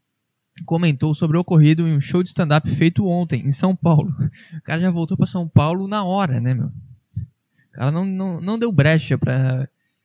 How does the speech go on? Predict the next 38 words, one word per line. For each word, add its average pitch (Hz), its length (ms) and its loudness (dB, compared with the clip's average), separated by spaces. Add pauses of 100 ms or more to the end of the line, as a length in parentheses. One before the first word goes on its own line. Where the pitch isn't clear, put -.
(160)
qualquer 147 280 0
problema 135 520 2
futuro. - 400 -4 (680)
O 185 80 -6
humorista 220 360 2
voltou 202 340 4
ao 214 60 2
Brasil 175 280 6
depois 170 260 2
da 175 80 2
confusão. 147 560 0
<laughs> - 1900 -2
Imagina 175 280 -2
o - 20 -12
quão 226 220 -8
cagado 175 540 -2
esse 135 100 -10
cara 135 200 -2
não 131 140 0
ficou. 131 300 -6 (760)
"Vim 208 120 0
para 240 200 4
tranquilizar 202 560 0
vocês, 170 320 2
não 151 100 2
aconteceu 160 380 -2
nada 180 220 0
demais. 135 480 2 (160)
Fui 175 140 4
apenas 180 360 4
entregar 180 440 2
um 170 80 2
pendrive 170 560 4
para 165 200 4
a 170 40 0
polícia 160 360 2
do 175 80 -2
Catar", 135 480 0